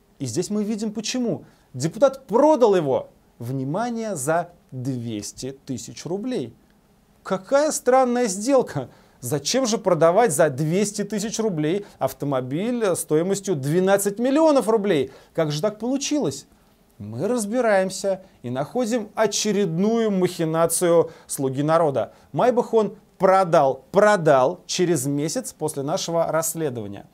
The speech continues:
Продал он его, разумеется, фиктивно и на самом деле просто переоформил, чтобы мы больше не могли следить за его штрафами. На автомобиле сменили номер. Вот посмотрите.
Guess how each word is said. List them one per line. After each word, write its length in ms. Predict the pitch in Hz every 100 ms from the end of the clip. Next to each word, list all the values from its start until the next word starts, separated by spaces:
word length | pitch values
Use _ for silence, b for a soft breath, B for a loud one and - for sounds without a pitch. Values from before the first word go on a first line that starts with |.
| b b b -
Продал 320 | 170 165 247
он 80 | 269
его, 160 | 214 196
разумеется, 560 | 170 165 185 240 220
фиктивно 840 | 196 - 196 - 240 262 240 147 123 B B
и 100 | 160
на 120 | 170
самом 180 | - 247
деле 180 | 202 196
просто 360 | 202 240 -
переоформил, 1120 | 196 202 220 233 220 - 233 269 226 165 123 B B
чтобы 320 | - 160 160
мы 600 | 170 208 254 226 147 110 b b
больше 320 | 135 202 202 185
не 100 | 175
могли 380 | 170 151 196
следить 420 | 220 170 147 185 170
за 140 | 160
его 220 | 160 165
штрафами. 680 | 160 - 180 170 135 113 104 B
На 140 | 139 147
автомобиле 500 | - 160 214 285 262
сменили 540 | - 170 190 214 214
номер. 420 | 202 202 180 120 B B
Вот 180 | 208 208
посмотрите. 720 | 214 196 202 196 151 -